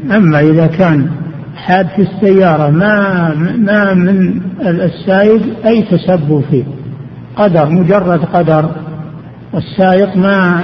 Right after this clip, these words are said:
<clears throat> حصل منها أي تفريط، فإن هذا لا يمنع من الميراث. نعم.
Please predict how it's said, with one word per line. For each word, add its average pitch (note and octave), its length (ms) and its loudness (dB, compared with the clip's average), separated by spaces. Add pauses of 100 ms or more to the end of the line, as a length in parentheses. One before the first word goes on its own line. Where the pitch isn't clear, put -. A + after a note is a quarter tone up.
(260)
<clears throat> - 460 -2
حصل F#3 300 0
منها F3+ 300 6
أي F#3 120 4
تفريط، E3+ 500 2 (920)
فإن G3+ 260 4
هذا G#3+ 280 4
لا F#3+ 260 4
يمنع C#3 300 2
من C3+ 360 0 (240)
الميراث. D3 380 0 (1300)
نعم. C#3+ 200 0